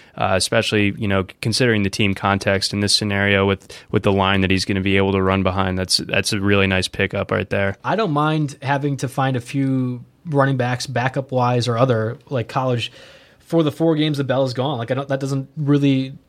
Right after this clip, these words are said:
Speaker 2: worry me so much. I think that I now have two of the top running backs. I have a quarterback, at least one in Roethlisberger that I can count on,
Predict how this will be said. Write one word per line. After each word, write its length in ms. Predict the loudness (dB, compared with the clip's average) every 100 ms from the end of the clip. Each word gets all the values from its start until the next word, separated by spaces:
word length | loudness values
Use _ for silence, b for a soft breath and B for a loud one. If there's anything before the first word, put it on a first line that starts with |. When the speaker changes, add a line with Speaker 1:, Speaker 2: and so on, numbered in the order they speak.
| -12
Speaker 2:
worry 400 | -4 0 4 4
me 160 | 4 2
so 160 | 2 0
much. 280 | 0 -2 -4
I 140 | -2
think 260 | 0 2 2
that 120 | 2
I 100 | 2
now 220 | 2 0
have 360 | 0 0 0 -4 B B B B
two 160 | 0 2
of 60 |
the 60 | 4
top 300 | 2 0 2
running 200 | 2 2
backs. 320 | 0 -2 -4
I 100 | -2
have 120 | -2
a 60 | -2
quarterback, 500 | 2 2 4 0 -2
at 80 | 0
least 240 | 0 0
one 300 | 0 2 2
in 80 | 2
Roethlisberger 540 | 0 -2 -2 -4 -2
that 80 | 0
I 40 | 0
can 140 | -2
count 240 | 0 2
on, 240 | 4 2